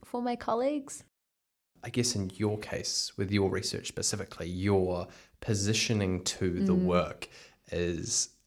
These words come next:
Speaker 2: at the core of the discussion and how you relate to the subject matter. And, and you're, you're super clear and transparent about that
Speaker 1: Mm.
Speaker 2: within the P H D. But to finish off, I wanted to talk a little bit about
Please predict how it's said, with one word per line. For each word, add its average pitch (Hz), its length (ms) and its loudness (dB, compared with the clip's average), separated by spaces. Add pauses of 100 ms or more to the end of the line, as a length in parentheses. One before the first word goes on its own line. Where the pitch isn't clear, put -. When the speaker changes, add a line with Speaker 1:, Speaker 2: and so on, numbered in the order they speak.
(140)
Speaker 2:
at 117 120 0
the 123 80 -2
core 104 240 2
of - 220 -10
the 104 160 0
discussion 92 680 -4
and 95 120 -6
how - 280 -2
you 92 240 -4
relate 95 500 -6
to 90 400 -6 (120)
the - 80 -10
subject - 460 -4
matter. 95 240 0
And, 104 280 2
and 107 340 4 (500)
you're, 107 420 4
you're 117 120 0
super 120 540 2
clear 117 260 6
and 92 120 4
transparent 98 580 -2
about - 240 -4
that 185 120 0
Speaker 1:
Mm. 190 380 6
Speaker 2:
within 123 240 6
the 127 60 4
P 110 160 0
H 87 200 -4
D. 90 160 -2
But 82 240 -6 (500)
to - 80 -14
finish 143 260 2
off, 104 180 4
I 98 60 4
wanted 98 280 2
to - 100 -8
talk - 260 -2
a 101 40 -4
little 92 140 -2
bit 90 120 -2
about 85 360 -4